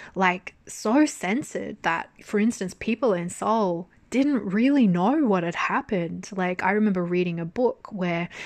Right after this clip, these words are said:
this, um, dude who, you know, lived through or whatever, and he was talking about, you know, he didn't really have any idea until he went overseas to America to study. And then,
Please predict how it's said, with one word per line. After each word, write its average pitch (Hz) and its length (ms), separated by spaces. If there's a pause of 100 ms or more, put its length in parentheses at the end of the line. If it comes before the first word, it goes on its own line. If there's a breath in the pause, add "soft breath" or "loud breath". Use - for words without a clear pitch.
(180 loud breath)
this, - 340
um, 175 300
dude 220 280
who, 175 340
you 185 80
know, 165 140
lived 190 180
through 170 240
or 170 60
whatever, 175 340
and 165 100
he 165 60
was 175 120
talking 180 280
about, 170 260 (300)
you 185 80
know, 170 60
he 175 100
didn't 233 220
really 180 180
have 180 160
any 180 160
idea 233 340
until 196 240
he 175 80
went 180 240
overseas 180 600
to - 100
America 180 500
to 170 100
study. 190 560 (260 loud breath)
And 160 180
then, 185 460